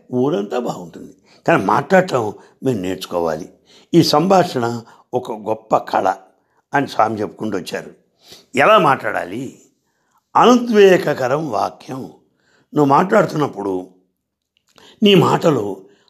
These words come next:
అవతల వాళ్ళు ఉద్రేకం కలిగించకూడదు. నీ మాటలు వినగానే వాడు కోపోద్రిక్తుడు కాకూడదు, వాడు ఎలాంటి ఆందోళన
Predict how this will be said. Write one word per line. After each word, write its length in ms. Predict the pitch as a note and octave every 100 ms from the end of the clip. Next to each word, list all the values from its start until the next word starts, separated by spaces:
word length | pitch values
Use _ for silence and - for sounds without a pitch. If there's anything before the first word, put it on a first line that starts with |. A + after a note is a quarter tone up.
| -
అవతల 300 | B2+ G3 G3+
వాళ్ళు 600 | F3 D#3 C#3 C#3 B2+ - _ _
ఉద్రేకం 580 | G3+ G#3+ A#3+ A3+ F#3 F3+
కలిగించకూడదు. 800 | D3 C#3 A#2+ A#2 A2 G2 E2 F2 _ _ _ _ _ _ _ _ _ _ _ _ - - - F#3+
నీ 140 | G#3+
మాటలు 420 | F#3+ E3+ G3+ G#3
వినగానే 640 | F#3 F3+ F#3 E3 C#3+ C#3+ - - D#3
వాడు 140 | D#3+
కోపోద్రిక్తుడు 1000 | D#3 F3+ G3 A3 G#3 D3+ F#3 F3+ E3+ C#3+
కాకూడదు, 680 | A#2 G#2+ F#2 F#2 E2+ D#2+ F#2 - _ _ _ _ -
వాడు 400 | D3+ F#3 G3+ F3+
ఎలాంటి 360 | D3+ F3 E3+ E3+ A#2
ఆందోళన 760 | C#3 E3 D#3+ D3 C#3 C3 A#2+